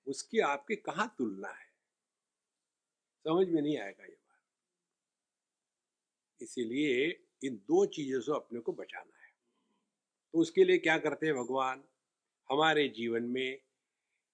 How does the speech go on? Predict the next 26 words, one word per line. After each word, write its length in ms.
महाभारत 1300
का 100
प्रसंग 360
निर्माण 400
कर 140
देते 380
हैं। 180
कैसे? 540
जब 220
अर्जुन 340
ने 140
बताया, 480
"दोनों 420
सैन्यों 420
के 160
बीच 380
में 140
मेरे 580
रथ 100
को 100
ले 200
जाओ", 460
तो 80
भगवान 480
को 320
ये 640